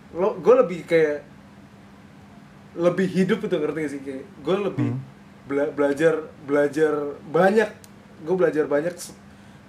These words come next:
Speaker 1: yang gue nggak, nggak tahu gitu. Jadi
Speaker 2: Hmm, hmm.
Speaker 1: gue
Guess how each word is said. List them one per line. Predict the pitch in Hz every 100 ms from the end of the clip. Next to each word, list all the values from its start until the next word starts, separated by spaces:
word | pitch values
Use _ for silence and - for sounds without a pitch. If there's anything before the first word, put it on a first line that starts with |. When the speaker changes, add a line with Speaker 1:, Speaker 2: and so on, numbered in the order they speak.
| -
Speaker 1:
yang | - 156 156 143
gue | 127 147 180 185 160
nggak, | 147 147 139 - - - - - -
nggak | 226 196 -
tahu | 196 180 190 175
gitu. | 170 151 - - - - -
Jadi | - 156 165
Speaker 2:
Hmm, | 131 117
hmm. | 113
Speaker 1:
gue | 127 165